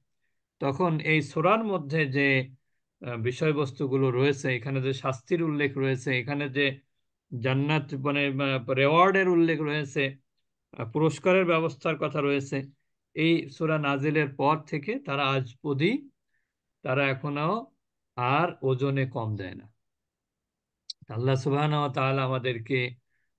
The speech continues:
আমরা যেহেতু ওজনের সাথে সম্পর্কিত নাই, কিন্তু যে যে কাজের সাথে আছি, মোট, মোট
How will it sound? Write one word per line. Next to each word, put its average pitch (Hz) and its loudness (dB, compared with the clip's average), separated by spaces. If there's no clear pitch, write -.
আমরা 139 0
যেহেতু 143 0
ওজনের 147 0
সাথে 156 -2
সম্পর্কিত 143 -4
নাই, 135 -2
কিন্তু 147 0
যে 175 6
যে 160 2
কাজের 160 0
সাথে 170 -2
আছি, 139 -2
মোট, 190 0
মোট 170 2